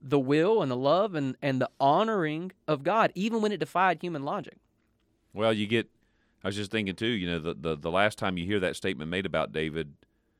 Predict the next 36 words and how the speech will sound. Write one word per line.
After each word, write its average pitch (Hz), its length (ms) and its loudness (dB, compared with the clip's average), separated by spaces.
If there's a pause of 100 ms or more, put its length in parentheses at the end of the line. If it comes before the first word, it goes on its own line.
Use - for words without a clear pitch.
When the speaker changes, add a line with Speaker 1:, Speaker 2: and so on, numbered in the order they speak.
(380)
Speaker 2:
Acts 104 280 0
chapter 98 280 -2
thirteen, 107 520 -4
when 82 140 -4
Paul 113 320 -2
stands 85 340 -6
up 85 140 -6
to - 80 -18
preach - 420 -8
to 80 320 -4 (200)
the 85 60 -8
Jewish 90 380 -4
people, 95 400 -6 (560)
and 87 80 -4
he 95 60 0
brings 107 260 0
their 151 160 4
attention 95 360 -4
back 80 220 0
to 85 80 -10
the 78 80 -6
fact 82 320 -2
that 76 160 -8 (500)
they 95 140 2
had 92 160 0
desired 90 500 2
a 90 40 -2
king 92 360 -2
and 85 140 -4
God 87 240 2
gave 90 180 -2
them 82 140 -6
Saul, 82 480 0
and, 73 160 -8 (800)
and, 78 320 -2
uh, 73 220 -2